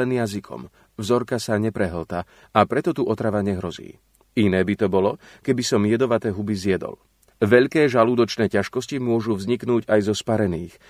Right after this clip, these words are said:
alebo nahnitých húb, či po zjedení nadmerného množstva ťažko stráviteľných húb, napríklad obľúbených podpňoviek. V lekárskej praxi je správne určenie húb veľmi dôležité pre rýchlu voľbu účinnej liečby.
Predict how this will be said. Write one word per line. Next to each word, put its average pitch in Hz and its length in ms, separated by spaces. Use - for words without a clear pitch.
alebo 110 240
nahnitých 113 560
húb, 110 400
či - 160
po 113 160
zjedení 123 480
nadmerného 123 640
množstva 101 480
ťažko - 400
stráviteľných 95 800
húb, 85 320
napríklad 104 720
obľúbených 123 880
podpňoviek. - 800
V 95 40
lekárskej 131 560
praxi 110 600
je 107 160
správne 131 520
určenie 117 480
húb 104 320
veľmi 117 360
dôležité 107 600
pre 95 200
rýchlu 110 360
voľbu 98 640
účinnej 113 560
liečby. 98 520